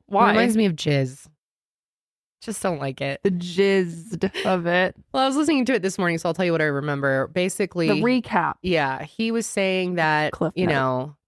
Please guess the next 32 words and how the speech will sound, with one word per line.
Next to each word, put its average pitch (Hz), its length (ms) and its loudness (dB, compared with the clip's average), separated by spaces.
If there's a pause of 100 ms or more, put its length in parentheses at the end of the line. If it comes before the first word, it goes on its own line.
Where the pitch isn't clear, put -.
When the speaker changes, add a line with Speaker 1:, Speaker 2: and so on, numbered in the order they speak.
(120)
Speaker 1:
the, 170 300 -2
the 190 100 0
Grammys 170 540 0
have 147 440 0 (220)
a 135 460 0
tendency 143 540 -4
of 147 200 -4
snubbing 233 400 2
people 196 260 2
who 196 80 4
deserve 165 540 0
awards. 127 500 0
He 160 60 -14
said 151 140 -6
there 139 100 0
were 135 260 2
many 139 240 -2
people 143 260 -6
there 131 360 2
who 135 120 0
probably 127 460 0
won't 120 260 -2
win 208 200 2
tonight, 190 300 2
who 151 60 -2
deserve 139 380 -4
to - 80 -14
win, 143 220 0
or 127 120 -6
people 139 280 -4
who 127 160 -4
were 123 240 -2